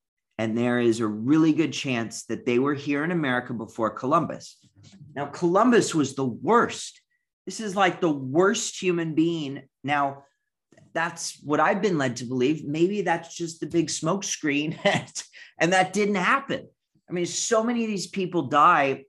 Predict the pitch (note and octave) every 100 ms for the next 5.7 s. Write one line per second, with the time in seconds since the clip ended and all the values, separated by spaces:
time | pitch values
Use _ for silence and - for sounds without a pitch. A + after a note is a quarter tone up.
0 | - C#3 C#3 D3+ E3 E3 D#3 F3 D#3+ D3
1 | C3 C#3+ D#3+ D3 C3+ B2 - F#3 F#3 F3
2 | F#3+ E3+ E3 D#3+ B2+ A#2 B2 - - -
3 | - F#3 F3+ E3 D#3+ - - A#2+ C3 B2+
4 | G#2+ G2+ A#2+ D#3+ E3+ E3+ E3+ E3 B2 F#2+
5 | A2 C3 E3+ F#3 - F3+